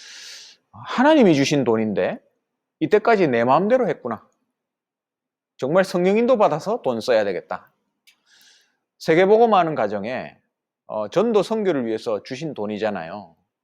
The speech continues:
내 마음대로 하면 안 돼요. 그리고 또 이런 깨달음이 있습니다. 어, 우리의 가정의 주인은 하나님이시다.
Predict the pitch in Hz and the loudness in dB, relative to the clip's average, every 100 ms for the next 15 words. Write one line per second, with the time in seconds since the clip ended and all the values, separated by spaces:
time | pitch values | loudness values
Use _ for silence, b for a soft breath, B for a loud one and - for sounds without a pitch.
0 | _ _ _ 123 160 208 123 139 185 214 | _ _ _ 0 2 4 2 2 0 0
1 | 165 175 147 78 76 98 104 _ _ _ | -2 -4 -6 -8 -8 -10 -10 _ _ _
2 | _ _ _ _ _ _ _ _ _ _ | _ _ _ _ _ _ _ _ _ _
3 | - 180 165 123 - 175 151 160 180 170 | 0 2 4 2 2 4 4 4 0 -2
4 | 156 _ _ _ _ _ - 123 117 110 | -12 _ _ _ _ _ -6 -4 -2 -4
5 | 80 - 80 80 - _ _ _ _ _ | -10 -18 -18 -18 -20 _ _ _ _ _
6 | - 104 107 123 202 277 214 - 101 107 | -8 -4 -2 0 0 2 0 -2 -6 -4
7 | 151 123 - 147 123 107 85 _ _ - | -6 -6 -6 -6 -6 -8 -10 _ _ -6
8 | 254 240 110 82 - - | -4 -4 -6 -10 -14 -18